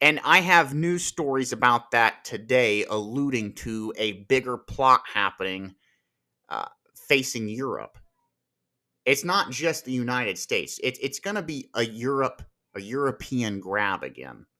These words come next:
is what I'm afraid is going to end up happening. Now, I'm a firm believer when I say all the time that history repeats itself, that we mustn't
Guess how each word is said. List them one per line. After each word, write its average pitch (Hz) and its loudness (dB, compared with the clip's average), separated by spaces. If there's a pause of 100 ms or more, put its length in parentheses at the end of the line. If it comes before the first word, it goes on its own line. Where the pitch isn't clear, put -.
(840)
is 98 -10
what 117 0
I'm 117 0
afraid 151 -2
is 127 -2
going 123 -4
to 117 -2
end 107 -4
up 95 -6
happening. 104 -6 (1700)
Now, 120 2
I'm 208 0
a 180 2
firm 196 -4
believer 156 -4
when 139 0
I 131 2
say 127 2 (100)
all 135 4
the 143 0
time 50 -8 (1600)
that 113 2
history 196 2
repeats 156 -8
itself, - -12 (1000)
that 127 0
we 165 0
mustn't 196 2